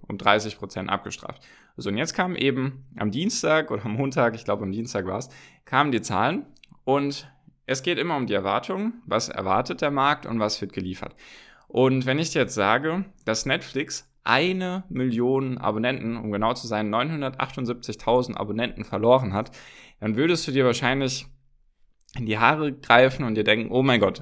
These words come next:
eine Million, wie konnten sie nur so viele Abonnenten verlieren?“ Und was hat wohl die Aktie gemacht? Wahrscheinlich vermutest du, dass die Aktie nochmal verprügelt wurde. Wurde sie nicht, sie ist sogar gestiegen,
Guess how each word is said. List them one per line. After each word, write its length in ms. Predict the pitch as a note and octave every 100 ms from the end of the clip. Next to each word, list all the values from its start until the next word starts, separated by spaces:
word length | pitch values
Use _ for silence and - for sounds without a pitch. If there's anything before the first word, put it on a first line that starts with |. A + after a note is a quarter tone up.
| -
eine 200 | - D3
Million, 440 | C#3 A#2+ A2 G2+ F2+ -
wie 80 | A2
konnten 340 | C#3 C#3 C#3+
sie 160 | C3 A#2+
nur 320 | A#2 A#2 A2+ - -
so 160 | - C3
viele 240 | C3 B2
Abonnenten 400 | G#2+ G#2 C3 -
verlieren?“ 420 | - G2+ G2 B2+ F#3 - - -
Und 420 | B2+ B2+ C3 - - -
was 260 | - C3+ -
hat 140 | C#3
wohl 140 | A#2+ A2
die 100 | G2+
Aktie 300 | G2+ - F#2
gemacht? 320 | E2+ F2+ - -
Wahrscheinlich 420 | G#2+ A2+ D3 F#3
vermutest 460 | D#3 D3 F#3+ D3+ -
du, 80 |
dass 180 | B2+ A#2+
die 80 | -
Aktie 280 | A#2 - B2
nochmal 400 | A#2+ C#3 - G2+
verprügelt 480 | - - G2+ F#2 -
wurde. 200 | - - - _
Wurde 300 | A2+ D#3 C3
sie 120 | G#2
nicht, 200 | F2+ F2+
sie 100 | A2
ist 80 | G#2+
sogar 220 | A2 G2
gestiegen, 460 | F#2+ - A#2+ G#2